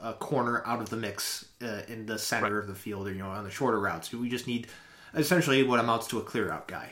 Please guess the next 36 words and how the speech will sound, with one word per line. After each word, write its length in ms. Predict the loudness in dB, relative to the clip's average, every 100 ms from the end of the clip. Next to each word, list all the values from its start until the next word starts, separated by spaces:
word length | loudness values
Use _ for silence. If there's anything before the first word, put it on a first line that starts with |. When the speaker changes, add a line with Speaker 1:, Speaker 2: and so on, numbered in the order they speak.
| -4
Speaker 1:
They 80 | 4
need 80 | 4
a 40 | 6
clear 180 | 8
out 140 | 6 4
guy. 220 | -8 -12 -8 -8
Speaker 2:
Exactly. 500 | -4 -4 -4 -10 -20 _ _ _ -2
Yeah, 120 | -2 -2 -2
and 160 | -4 -4 _ _ -2
those 220 | -2 0
guys 220 | 0 2
are 60 | 0
available 380 | 2 0 0 -2
in 60 |
the 80 | -4
third 240 | 0 0
round. 320 | 0 -6 -8 -16 _ _ _ _ -20 -16 -12
Speaker 1:
Sh-, 220 | -10 -6
shit, 300 | -2 0 0
those 100 | 0
guys 220 | 2 2
are 80 | 2
available 360 | 0 0 2 0
as 80 | -2
undrafted 440 | -2 0 0 -2
free 180 | -2 -2
agents. 440 | -2 -4 -10 -12 -16 -20 _ _ _ _ _ _ _ 6
Speaker 2:
Yeah, 300 | 6 6 2
but 160 | 2
I 80 | 2
mean, 120 | -2
I 100 | -4
think 180 | -4 -6
a 60 | -6
guy, 320 | -2 0 0
like, 220 | -2 -6